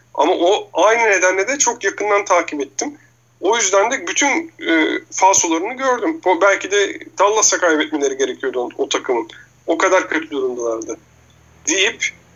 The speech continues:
bırakıyorum peşlerini. Şey, yani Aras, sözü sana bırakıyorum. Daha fazla sinirlenmeyeyim.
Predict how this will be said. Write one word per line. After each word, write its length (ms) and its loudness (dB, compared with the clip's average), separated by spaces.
bırakıyorum 500 2
peşlerini. 680 -2
Şey, 220 -2
yani 240 0
Aras, 360 4
sözü 200 -2
sana 300 0
bırakıyorum. 600 -2
Daha 140 4
fazla 260 2
sinirlenmeyeyim. 640 0